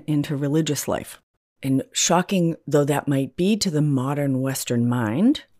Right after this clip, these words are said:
it's shocking because we have cultural, religious,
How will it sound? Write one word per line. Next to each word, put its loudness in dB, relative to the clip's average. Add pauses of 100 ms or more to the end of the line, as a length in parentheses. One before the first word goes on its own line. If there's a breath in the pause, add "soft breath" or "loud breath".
(220)
it's -4
shocking 0
because 0 (240)
we 0
have 0
cultural, 0
religious, 0